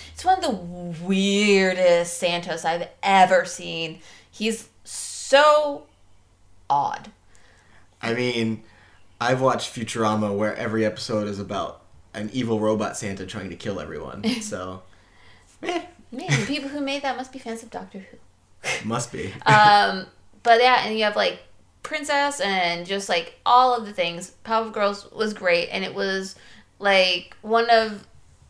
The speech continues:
Speaker 1: the only big female-led cartoons on Cartoon Network at the time. Though the other one I really, really loved was Dexter.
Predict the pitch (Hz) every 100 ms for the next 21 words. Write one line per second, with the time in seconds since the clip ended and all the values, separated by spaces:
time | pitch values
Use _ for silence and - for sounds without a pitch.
0 | - 202 185 123 214 214 208 196 185 -
1 | - _ _ - - 196 190 190 - 202
2 | 196 208 208 220 226 254 254 269 277 269
3 | - - _ 233 247 269 262 254 254 262
4 | 277 277 277 - - - 202 240 233 226
5 | - 254 262 226 214 202 196 202 214 202
6 | 190 185 180 185 175 175 - -